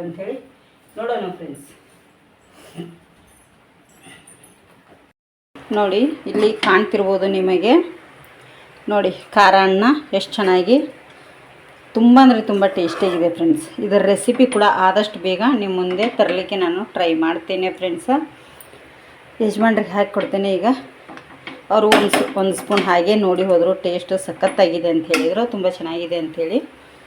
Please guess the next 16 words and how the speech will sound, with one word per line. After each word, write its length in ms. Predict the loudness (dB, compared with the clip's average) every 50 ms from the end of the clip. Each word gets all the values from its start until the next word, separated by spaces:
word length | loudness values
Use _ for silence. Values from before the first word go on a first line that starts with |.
| -18 -10 -6 -4
ನಾನು 140 | -2 0 0 0
ಅವ್ರಿಗೆ 200 | 0 -2 -4 -4 -4
ಹಾಕಿ 160 | -4 -4 -4 -6 -10
ಕೊಡ್ತೇನೆ 280 | -10 -10 -10 -10 -10 -12
ಈಗ. 80 | -14 -16 -20 -20 -20 -20 -20 -20 -20 -20 -20 -20 _ _ _ _ _ _ _ _ _ _ -8
ಫ್ರೆಂಡ್ಸ್ 320 | -4 -4 -4 -4 -2 -2 -4 -4 -6 -10 -12 -10 -10
ಕತ್ಲೆ, 240 | -8 -4 -4 -4 -4 -4
ಕತ್ಲೆ, 220 | -6 -6 -6 -6 -4 -4
ಕತ್ಲೆ, 220 | -6 -6 -6 -8 -10 -10 -8 -4 -2
ಯಾಕೆ 180 | -2 -2 -2 -4 -8
ಕತ್ಲೆಪ್ಪ 380 | -8 -8 -10 -14 -14 -12 -8 -6 -6
ಅಂದರೆ 220 | -4 -4 -4 -6 -6 -6
ಸಿಕ್ಕಾಪಟ್ಟೆ 580 | -6 -4 -2 0 0 0 0 -2 -4 -6 -6 -6 -4 -6
ಮಳೆ 140 | -4 -4 -4 -4 -4
ಬರ್ತಾಯಿದೆ. 380 | -6 -10 -10 -12 -10 -8 -8 -8 -6 -6
ಸಾಯಂಕಾಲ 420 | -6 -6 -6 -6 -6 -6 -6 -6